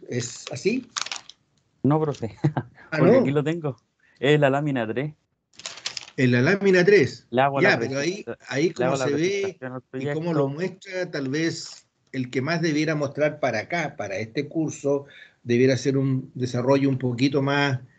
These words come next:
Speaker 1: de ese proyecto, ¿ya? Qué bueno que lo mantiene, ¿ya? Qué bueno que lo
Speaker 2: Ujú.
Speaker 1: conserva. Y entonces, no lo sé si habrá conversado parte de esto ya con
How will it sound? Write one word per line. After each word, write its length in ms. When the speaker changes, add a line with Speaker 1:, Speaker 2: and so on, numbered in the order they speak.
Speaker 1:
de 300
ese 180
proyecto, 560
¿ya? 340
Qué 100
bueno 260
que 100
lo 80
mantiene, 680
¿ya? 240
Qué 100
bueno 240
que 120
lo 80
Speaker 2:
Ujú. 80
Speaker 1:
conserva. 640
Y 220
entonces, 760
no 160
lo 140
sé 260
si 140
habrá 240
conversado 640
parte 340
de 160
esto 240
ya 400
con 420